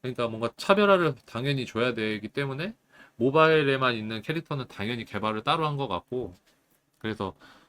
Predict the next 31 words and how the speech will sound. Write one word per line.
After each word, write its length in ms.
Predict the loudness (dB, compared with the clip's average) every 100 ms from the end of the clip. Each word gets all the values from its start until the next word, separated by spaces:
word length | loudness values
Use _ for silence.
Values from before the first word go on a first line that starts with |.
| _ _
뭐 100 | 0
이런 280 | 4 6 6
부분은 300 | 4 2 2
뭐 80 | 0
섭섭하거나 680 | -4 0 0 4 4 6 4
그러진 340 | 4 4 2
않아요. 300 | 0 -2 -4
그냥 140 | -8
부러울 420 | -2 6 8 6 2
뿐이지. 460 | -2 -4 -4 -8 -4
와, 140 | -4
저런 340 | 0 2 2
컨셉도 440 | 2 0 0 -2 -4
피씨에서 440 | -4 0 2 2
한번 180 | 0 -2
해보고 220 | -2 -2
싶다 340 | -4 _ 2 2
정도지, 680 | 0 -2 -4 -2 -2 -4 _ -20 -20 _
왜 360 | 6 8 8
로아의 560 | 6 6 8 8 6 2 -2
피씨 300 | -8 -2 -2
판에는 380 | -2 -2 -2 0
안 180 | 0 0
내고 300 | -2 0 -2
로아 280 | 2 4 4
M부터 380 | 2 -2 -4 0
나오냐, 680 | 2 2 -2 -4 -4 -6 -10 -20 -20 -6
그런 420 | 0 2 2 0
거는 600 | 2 4 4 2 0 2
아니야, 280 | 2 2 -4
저는. 300 | -6 -10 -10